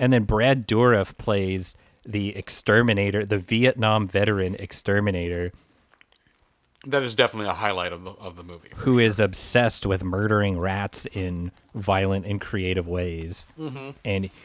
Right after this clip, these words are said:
Speaker 1: he delivers that monologue where he starts tearing up, like, why do we, everything grinds to a halt where, while he delivers that speech, and it's just like,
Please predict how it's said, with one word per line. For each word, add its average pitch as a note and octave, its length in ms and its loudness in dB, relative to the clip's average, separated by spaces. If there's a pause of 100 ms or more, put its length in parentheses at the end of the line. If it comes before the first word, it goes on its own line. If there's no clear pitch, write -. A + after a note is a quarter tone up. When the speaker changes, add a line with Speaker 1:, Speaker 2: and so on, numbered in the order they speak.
(120)
Speaker 1:
he G#3+ 160 -6
delivers G#3 460 4
that A2+ 160 6
monologue A#2+ 640 2
where G2 140 0
he G2 160 -4
starts F#2+ 360 -4
tearing G#2+ 440 -2
up, G#2+ 280 -4
like, E2+ 360 -8 (360)
why A2+ 280 4
do C3+ 100 6
we, A2+ 340 2 (200)
everything B2 380 2
grinds G2 520 0
to G#2+ 180 2
a F2 60 4
halt G2 400 -4
where, G2+ 240 0
while F#2+ 200 0
he G2 120 -2
delivers F#2 460 -4
that E2+ 200 -6
speech, F2+ 540 -10
and F#2+ 140 -6
it's F#2 120 -8
just G#2+ 280 -4
like, E2+ 320 -6